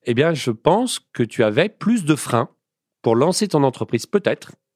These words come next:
que certains hommes. Ou alors, peut-être que tu pensais avoir plus à prouver, ou peut-être que, en tout cas, c'est ce qui ressort de notre baromètre, et surtout d'avoir des inspirations.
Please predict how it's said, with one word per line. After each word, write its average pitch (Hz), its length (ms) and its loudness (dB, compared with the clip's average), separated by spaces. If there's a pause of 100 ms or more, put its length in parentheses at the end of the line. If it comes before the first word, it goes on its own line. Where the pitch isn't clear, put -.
(140)
que 147 120 0
certains 143 440 -2
hommes. 104 260 -2
Ou 143 160 2
alors, 196 300 0 (360)
peut-être 190 280 -2
que - 80 -4
tu - 180 -8
pensais 165 320 -2
avoir 143 260 0
plus - 260 -4
à 165 40 2
prouver, 139 540 -2
ou 151 80 -2
peut-être 160 440 -2
que, 120 200 -2
en 113 80 0
tout - 80 -8
cas, 165 100 2
c'est 123 140 -6
ce - 80 -12
qui - 140 -2
ressort 135 460 0
de 101 200 -4
notre 98 260 -2
baromètre, 104 480 -2 (420)
et 156 120 0
surtout 214 380 -2
d'avoir 180 340 0
des 143 200 0
inspirations. 147 720 -2